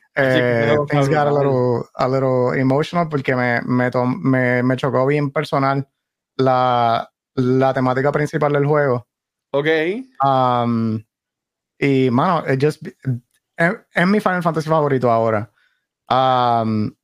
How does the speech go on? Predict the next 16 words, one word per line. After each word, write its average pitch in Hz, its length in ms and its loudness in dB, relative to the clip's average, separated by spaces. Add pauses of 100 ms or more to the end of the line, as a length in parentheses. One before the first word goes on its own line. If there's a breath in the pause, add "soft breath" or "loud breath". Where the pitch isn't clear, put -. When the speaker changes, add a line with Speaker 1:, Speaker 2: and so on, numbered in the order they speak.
(560)
Speaker 2:
el, 127 800 0 (300)
em, 113 880 0 (300)
pero 135 140 0
ya, 196 280 0 (380)
básicamente, 196 720 0 (120)
sí, - 280 -2 (260)
eh, 131 680 0 (420)
voice 190 340 0
acting 202 540 -2 (380)
es 147 300 2
algo 170 280 2
que 165 120 0
como 151 160 0
que 143 120 0
quiero 143 240 2
vol-, 165 280 -2